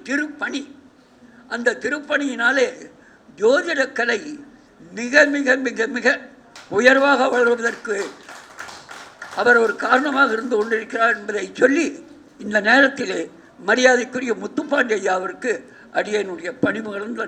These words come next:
நன்றியை தெரிவித்துக் கொண்டு இந்த இனிய சந்தர்ப்பத்தை வழங்கிய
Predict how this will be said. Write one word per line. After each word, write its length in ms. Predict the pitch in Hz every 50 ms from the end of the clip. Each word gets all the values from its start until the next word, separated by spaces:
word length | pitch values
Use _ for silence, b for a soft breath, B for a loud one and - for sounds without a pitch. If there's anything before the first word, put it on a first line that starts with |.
| 165
நன்றியை 300 | 165 156 - - - 143 - -
தெரிவித்துக் 400 | 139 131 - - - - 131 -
கொண்டு 220 | 180 180 180 185 170 170 B B B B B B - 175
இந்த 160 | 185 185 180 170 165 165 185
இனிய 180 | 220 254 247 214 - -
சந்தர்ப்பத்தை 520 | 214 185 190 190 190 - - - 175 160 151 139
வழங்கிய 380 | 139 151 143 131 120 - 139